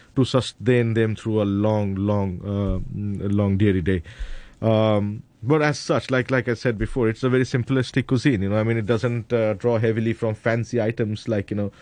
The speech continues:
but whatever they have, they make them sing. You know, I mean, even if it's like a simple mustard green,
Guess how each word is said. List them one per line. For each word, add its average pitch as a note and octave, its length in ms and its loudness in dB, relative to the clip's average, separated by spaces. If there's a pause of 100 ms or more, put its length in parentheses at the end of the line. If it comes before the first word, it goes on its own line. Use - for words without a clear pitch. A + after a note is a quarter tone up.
(460)
but C3+ 160 2
whatever C#3+ 420 2
they B2 220 0
have, A#2+ 460 -4
they A#2 180 0
make A2+ 220 0
them G#2 160 -2
sing. E2+ 380 -6
You G#2 120 -6
know, G#2 120 0
I G#2+ 40 0
mean, G#2+ 240 -2 (320)
even B2 200 2
if A#2 120 -4
it's A#2+ 120 -4
like A2+ 160 -2
a A2 60 -2
simple A2+ 720 0
mustard A2+ 460 -2
green, B2 400 -2